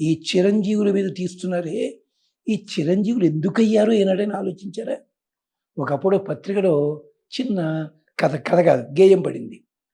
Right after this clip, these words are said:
చిరంజీవి అని ఎడ్డుకు పెట్టి, ఏమన్నా సార్ కింద ఏం లేదు, కవిత్వం లేదు, దేవుడు అని ఉన్నట్టే. దేవుడే అంటే పాపి చిరాయువు, పాపి ఎప్పుడు చిరకాలం ఉంటాడు కదా, దేవుడు కూడా నిన్న ఉన్నాడు,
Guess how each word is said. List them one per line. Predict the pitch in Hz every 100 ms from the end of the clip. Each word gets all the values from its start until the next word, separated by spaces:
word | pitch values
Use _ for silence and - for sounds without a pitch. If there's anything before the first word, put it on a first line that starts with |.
| _ _ _ _ _ _ 214
చిరంజీవి | 190 196 165 175 139
అని | - 165
ఎడ్డుకు | 147 170
పెట్టి, | 151 117 254 330 110 - _ _ -
ఏమన్నా | 156 165
సార్ | 156 180 - _ _ _ -
కింద | 175
ఏం | 175 185
లేదు, | 165 -
కవిత్వం | 160 160 170
లేదు, | 139 - - 160
దేవుడు | 175 160 165 -
అని | 165
ఉన్నట్టే. | 151 139 - 131 - _ _ _ _ _ _ _ _ _ _ _ _ 156
దేవుడే | 175 196 196
అంటే | 208 262 _ _ _ _ - 220
పాపి | - 151 - 262 -
చిరాయువు, | 214 202 226 156 - - _ _ _ -
పాపి | - -
ఎప్పుడు | 214 208 151
చిరకాలం | 185 208 214
ఉంటాడు | 202 202 190
కదా, | 202 - - _ -
దేవుడు | 175 226
కూడా | 202 208 - -
నిన్న | 165 147
ఉన్నాడు, | 139 156 - -